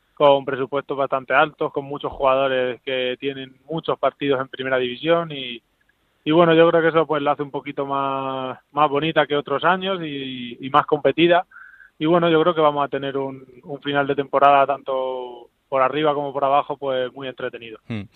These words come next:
Speaker 2: Oye, y tener compañeros como Capel o como José Antonio Reyes, gente que, que está súper contrastada y que tiene una trayectoria increíble también en, en el mundo del fútbol, em, ¿es un plus a estas alturas de la temporada en el que a veces la, la veteranía también da un poquito más?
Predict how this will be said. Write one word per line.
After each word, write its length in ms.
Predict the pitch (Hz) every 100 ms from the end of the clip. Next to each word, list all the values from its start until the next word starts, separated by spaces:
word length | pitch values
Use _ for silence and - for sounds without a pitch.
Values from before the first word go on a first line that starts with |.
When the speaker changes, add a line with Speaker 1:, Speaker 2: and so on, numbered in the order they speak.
| - - - -
Speaker 2:
Oye, 160 | 131
y 60 | 135
tener 220 | 107 120
compañeros 440 | 156 147 151 147 -
como 180 | 123
Capel 480 | 117 107 123 120 117 -
o 100 | 107
como 460 | 107 101 101 98
José 160 | 87 107
Antonio 280 | 98 110 104
Reyes, 320 | 117 110 101
gente 220 | 104 104
que, 180 | 98 92
que 80 | 92
está 160 | 92 92
súper 320 | 113 104 98
contrastada 500 | 95 92 - 113 98
y 20 |
que 80 | 92
tiene 160 | 101
una 60 | 101
trayectoria 400 | 95 92 104 95
increíble 380 | 92 95 98 92
también 260 | 92 98
en, 260 | 95 92 90
en 100 | 90
el 80 | 92
mundo 220 | 95 101
del 80 | 95
fútbol, 340 | 117 110 131 - - - 117
em, 340 | 113 104 101 - -
¿es 160 | 127
un 120 | 190 139
plus 320 | 110 139 120
a 40 |
estas 220 | 107 110
alturas 300 | 110 113 107
de 60 | 104
la 100 | 104
temporada 400 | 107 104 104 113
en 80 | 101
el 100 | 95
que 240 | 104 101
a 60 | 98
veces 260 | 104 123
la, 300 | 127 117 110 104
la 120 | 110
veteranía 600 | 107 117 104 110 113 107
también 520 | 104 107 107 107 98
da 140 | - 104
un 80 | 104
poquito 320 | 101 107 104
más? 240 | 95 -